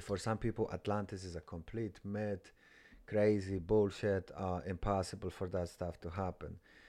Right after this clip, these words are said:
But then when you look at pyramids, when you look at Göbekli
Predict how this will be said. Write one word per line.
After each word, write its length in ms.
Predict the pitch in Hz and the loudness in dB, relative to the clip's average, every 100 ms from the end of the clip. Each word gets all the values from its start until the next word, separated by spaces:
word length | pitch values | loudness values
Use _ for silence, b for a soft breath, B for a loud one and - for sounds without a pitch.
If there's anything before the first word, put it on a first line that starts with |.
| B B | B B
But 180 | 147 160 | -2 2
then 240 | 202 190 | 4 4
when 160 | 170 160 | 4 4
you 80 | 156 | 6
look 240 | 151 - | 6 4
at 180 | 117 - | -2 0
pyramids, 640 | 110 101 92 87 82 - - | 2 2 0 -2 -6 -10 -4
when 180 | 104 107 | 0 2
you 80 | |
look 300 | 107 110 104 | 4 4 2
at 200 | 95 90 - 110 - | -2 -4 -10 -12 -2
Göbekli 640 | 101 92 101 101 - 92 | -2 2 4 4 2 -6